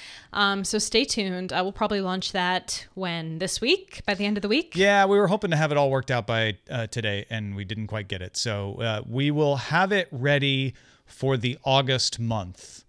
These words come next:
Speaker 1: Mm-hmm.
Speaker 2: I wanna make sure that we give you a month's notice, to, a little bit shorter than months, but we give you plenty of notice that, like,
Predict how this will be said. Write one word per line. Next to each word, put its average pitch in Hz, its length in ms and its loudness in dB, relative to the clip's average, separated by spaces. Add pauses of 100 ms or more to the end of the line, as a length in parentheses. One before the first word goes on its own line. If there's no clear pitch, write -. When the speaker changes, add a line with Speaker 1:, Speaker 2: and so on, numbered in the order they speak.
(280)
Speaker 1:
Mm-hmm. 202 160 0
Speaker 2:
I 127 60 4
wanna 151 180 2
make 143 180 2
sure 147 260 0
that 131 160 -2
we 123 120 -4
give 123 280 -2
you 123 260 0
a 127 100 -4
month's 120 460 -2
notice, 104 380 -2
to, - 100 -8
a 120 220 -8
little 131 220 -6
bit 98 120 -8
shorter 95 300 -8
than 95 120 -8
months, 92 240 -8
but 120 220 -4
we 120 60 -8
give 156 160 2
you 156 40 0
plenty 147 220 0
of 127 80 -2
notice 123 300 0
that, 123 100 -4
like, 113 260 0